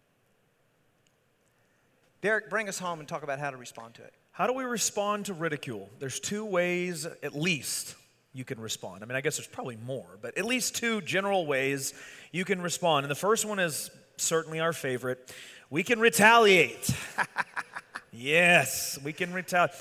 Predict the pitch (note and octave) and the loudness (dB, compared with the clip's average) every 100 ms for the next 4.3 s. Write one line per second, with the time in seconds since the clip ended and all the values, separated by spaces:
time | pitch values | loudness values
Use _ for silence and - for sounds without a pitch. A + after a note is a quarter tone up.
0 | - G3 A3 G3+ B3 C4+ C#4+ C4+ G#3 G#3 | -2 6 6 6 8 8 8 6 6 4
1 | - D#3 C3+ C#3 D3 F3 D#3+ E3+ G#3 A#3+ | 4 0 -2 -2 -2 -4 0 2 2 2
2 | G#3+ G3 F#3 F#3 D#3 D#3+ D#3 C#3 C#3 C#3 | 0 0 2 0 0 -2 0 0 -2 -6
3 | C#3+ C#3 D3 D#3 F3 D3 G#2 - _ _ | -6 0 -2 -2 -6 -6 -8 -20 _ _
4 | C3+ D3 F3+ | -2 0 0